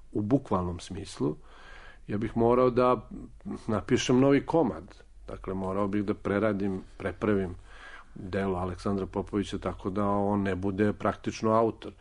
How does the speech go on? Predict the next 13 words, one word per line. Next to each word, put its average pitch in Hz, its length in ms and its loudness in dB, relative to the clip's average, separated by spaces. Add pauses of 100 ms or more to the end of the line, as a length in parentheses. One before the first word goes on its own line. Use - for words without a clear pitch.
(380)
što - 200 -10
sam 101 220 -2
ja 101 100 0
smatrao 104 440 0
i 107 40 4
nedopustivim 104 800 0
i 117 60 2
nepotrebnim, 107 880 0 (560)
možda 85 280 -4
prvo 98 300 2
to 95 220 0
nepotrebnim, 120 760 -2 (880)
jer, 110 260 2